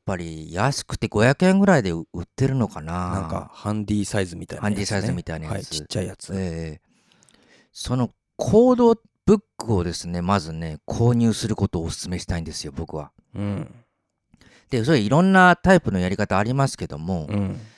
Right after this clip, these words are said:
Speaker 1: やっぱりあの、ギター持ってらっしゃるんでしたら、コードブックを一つ用意していただきまして、それで、Eマイナーですね。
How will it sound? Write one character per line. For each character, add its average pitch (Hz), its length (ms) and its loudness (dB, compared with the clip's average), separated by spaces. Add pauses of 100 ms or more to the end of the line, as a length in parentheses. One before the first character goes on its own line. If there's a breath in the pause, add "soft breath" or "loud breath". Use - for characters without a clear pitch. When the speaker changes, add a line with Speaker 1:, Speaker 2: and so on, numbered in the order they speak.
(140)
Speaker 1:
や 117 120 -4
っ - 20 -6
ぱ 185 200 4
り 143 100 4
あ 113 100 4
の、 104 540 0 (100)
ギ 113 220 -6
タ 131 100 4
ー 120 40 4
持 131 100 0
っ 143 60 -6
て 120 100 -2
ら 98 80 2
っ - 40 0
し - 80 -4
ゃ 165 60 2
る 143 80 0
ん 120 60 0
で 101 100 0
し - 60 -12
た 95 100 -4
ら、 85 80 -4
コ - 300 0
ー - 20 4
ド 190 140 6
ブ 180 100 4
ッ - 40 0
ク - 140 -4
を 107 60 4
一 95 220 -4
つ 78 280 -10
用 92 240 0
意 82 40 -4
し - 40 -10
て 85 120 -8
い 76 40 -12
た 80 120 -8
だ 80 100 -8
き 87 80 -18
ま 82 140 -8
し - 80 -14
て、 80 280 -14 (880)
そ - 220 0
れ 170 120 4
で、 175 340 2 (1400 soft breath)
E 160 280 6
マ 196 200 6
イ 139 60 4
ナ 95 140 -2
ー 80 40 -10
で - 100 -12
す - 160 -14
ね。 104 300 -10